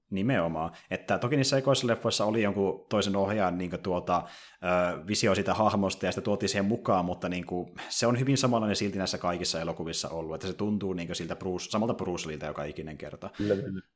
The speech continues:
Speaker 1: Kyllä, kyllä. Mutta siis tuota, joo, tässä oli pari esimerkkiä niin kuin Bruce Lee sieltä, ö,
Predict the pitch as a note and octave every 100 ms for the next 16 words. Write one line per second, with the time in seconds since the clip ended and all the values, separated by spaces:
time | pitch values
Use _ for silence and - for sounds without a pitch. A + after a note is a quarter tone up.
0 | _ - F2 E2 E2 E2+ G2+ - - -
1 | - G2 G2 G#2+ G#2 A#2 A2 D3 A2+ B2
2 | C3+ B2+ A#2+ A#2+ A2+ F#2+ F2+ - F2 F2
3 | F2 D#2+ G2 G2 G2 F2+ F#2 F2 F2 -
4 | - - - - F2 F2 E2+